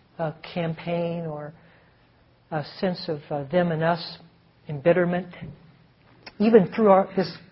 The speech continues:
prolonged govern-, gu-, gubernatorial, uh, race. And it just, uh,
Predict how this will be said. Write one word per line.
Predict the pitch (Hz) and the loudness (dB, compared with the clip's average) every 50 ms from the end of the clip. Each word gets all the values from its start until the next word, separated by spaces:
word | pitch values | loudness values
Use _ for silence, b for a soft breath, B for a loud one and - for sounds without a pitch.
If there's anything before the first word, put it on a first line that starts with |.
| _ _ - _ _ | _ _ -20 _ _
prolonged | - 202 185 180 185 180 185 190 185 165 - | 2 4 4 6 6 4 4 2 0 0 2
govern-, | - 190 202 202 196 180 175 - - - 151 | 4 4 4 4 0 -4 -6 -10 -12 -12 -6
gu-, | - 220 196 196 196 | -4 -4 -4 -4 -4
gubernatorial, | 160 185 196 196 190 190 185 - - 240 254 269 247 208 175 151 139 135 131 131 - - _ | -2 -2 0 0 0 -2 -4 -2 2 2 4 4 4 2 0 -2 -4 -6 -10 -14 -20 -18 _
uh, | 160 151 147 147 143 147 - _ _ _ _ | -10 -10 -8 -8 -10 -14 -18 _ _ _ _
race. | 151 147 143 143 147 143 - - - _ _ _ - b b b b b b b b b b b b b b b b _ _ | -10 -8 -8 -8 -10 -14 -18 -20 -20 _ _ _ -20 b b b b b b b b b b b b b b b b _ _
And | - 185 185 190 | 0 2 2 2
it | 190 170 | 2 0
just, | - - 262 233 - - - | 6 8 8 8 8 4 6
uh, | 220 202 180 175 | 6 6 6 6